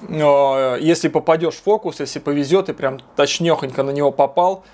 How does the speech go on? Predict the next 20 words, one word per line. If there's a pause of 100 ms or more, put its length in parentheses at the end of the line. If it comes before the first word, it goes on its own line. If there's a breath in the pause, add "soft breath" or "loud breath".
(280 soft breath)
он
резкий,
там,
где
реснички,
там
всякие
поры
кожи,
все
это,
он, (100)
ну,
прям
видно,
что
он (120)
резкий. (680 loud breath)
При
этом,